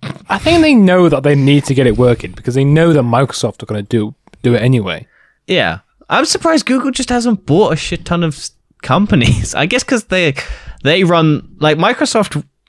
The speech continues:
Speaker 2: has kind of, um, stayed under the radar of, like, the F T C in terms of business acquisitions that consider them a non-, monopoly. Like, Google and ev-, uh, like, Apple and,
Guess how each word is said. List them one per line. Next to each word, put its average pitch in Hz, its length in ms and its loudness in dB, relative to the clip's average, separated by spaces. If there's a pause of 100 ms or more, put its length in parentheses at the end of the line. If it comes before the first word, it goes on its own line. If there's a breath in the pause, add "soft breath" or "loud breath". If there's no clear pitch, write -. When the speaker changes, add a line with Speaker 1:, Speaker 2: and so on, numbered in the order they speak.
(200)
Speaker 2:
has 147 480 0
kind 160 340 0
of, 135 240 0
um, 117 540 2 (600 soft breath)
stayed 147 360 0
under 143 220 4
the 120 120 2
radar 120 520 2
of, 107 120 -4
like, 104 140 0
the 101 120 -4
F 104 140 -2
T 110 100 -4
C 104 280 -4
in 101 100 -6
terms 110 300 -2
of 95 120 -10
business 113 360 -4
acquisitions 110 720 -6
that - 160 -10 (180)
consider 110 460 -6
them 104 160 -2
a 101 40 -4
non-, 98 220 -4
monopoly. 147 560 -2 (540 loud breath)
Like, 123 180 0
Google 156 340 2
and 139 120 4
ev-, 131 240 0
uh, 117 160 2
like, 110 260 -2
Apple 110 560 -2
and, 98 420 -4